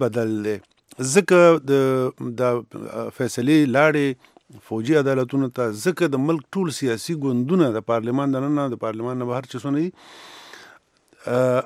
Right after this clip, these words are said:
هغوی کېناستل. هغوی دې عدالتونو ته دا اختیار ورکړ.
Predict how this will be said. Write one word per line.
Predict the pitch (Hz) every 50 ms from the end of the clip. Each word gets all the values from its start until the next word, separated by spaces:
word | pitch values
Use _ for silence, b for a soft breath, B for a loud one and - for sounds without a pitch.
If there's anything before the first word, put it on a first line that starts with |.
| - 131
هغوی | 131 175 185 147 -
کېناستل. | 196 196 185 156 117 104 - - - 87 85 - _ _ _ _ _ _ _ _ _ _ _ _ _ _ _ _ _ _ _ _ _ _ - - -
هغوی | 123 127 147 190 196 175 156
دې | 180 175 175 175 - 135 135
عدالتونو | 139 135 131 131 - 165 160 147 131 -
ته | 131 127 135
دا | 135 127 - _ _ - 117 117 107 117
اختیار | - - - - 180 180 175 156 135 113
ورکړ. | 107 101 101 - 113